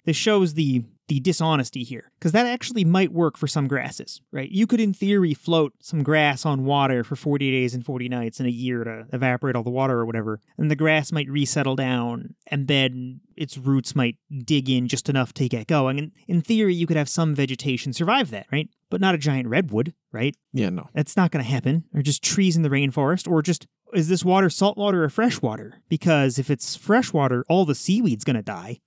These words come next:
Speaker 1: If it's salt water, all the terrestrial plants, all the plants on land are gonna die.
Speaker 2: It's Schrodinger's water.
Speaker 1: Yeah.
Speaker 2: <laughs>
Speaker 1: And that's really is what the creationists are counting on. The, their dishonest argument is, "I'll find a way for one to work,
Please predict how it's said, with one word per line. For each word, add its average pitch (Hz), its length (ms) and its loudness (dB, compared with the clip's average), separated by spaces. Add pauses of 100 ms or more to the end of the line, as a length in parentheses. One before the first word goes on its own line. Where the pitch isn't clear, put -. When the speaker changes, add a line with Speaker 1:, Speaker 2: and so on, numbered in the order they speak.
(120)
Speaker 1:
If - 160 -2
it's - 120 -4
salt 214 300 0
water, 131 400 -2
all 151 240 2
the 147 400 -4 (220)
terrestrial 160 600 0
plants, 117 340 -6
all 156 60 0
the 131 80 0
plants 165 360 0
on 131 120 0
land 170 280 2
are - 40 4
gonna 110 200 -6
die. 107 380 -6 (220)
Speaker 2:
It's - 320 -2
Schrodinger's 110 720 -2
water. 139 420 -4 (160)
Speaker 1:
Yeah. 208 320 2 (180)
Speaker 2:
<laughs> - 260 -4
Speaker 1:
And 170 140 2
that's 160 300 2 (120)
really 233 380 2
is 180 220 0
what 190 280 2
the 160 140 2
creationists 170 560 0
are 151 40 -4
counting 202 340 2
on. 110 340 -14
The, 135 420 2 (100)
their 170 440 4 (100)
dishonest 196 520 0
argument 180 480 2
is, 127 160 2
"I'll 135 180 0
find 202 320 0
a 175 60 2
way 180 120 4
for 156 160 -2
one 208 280 2
to 151 80 2
work, 117 340 -6